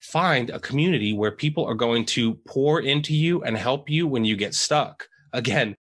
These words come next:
real estate can be so lonely if you're doing it alone. So I have Vincent, Elizabeth, and so many of the amazing people in T L F to thank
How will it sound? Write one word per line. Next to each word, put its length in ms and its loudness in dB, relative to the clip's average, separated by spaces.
real 220 -2
estate 340 -2
can 200 -2
be 180 0
so 680 0
lonely 420 2
if 220 -6
you're 100 -2
doing 340 0
it 180 -2
alone. 500 -2
So 140 -4
I 80 2
have 100 -4
Vincent, 460 0
Elizabeth, 480 0
and 180 -2
so 300 2
many 280 4
of 100 -2
the 80 2
amazing 400 0
people 380 -2
in 100 -6
T 160 -2
L 140 2
F 140 0
to 120 -8
thank 360 -2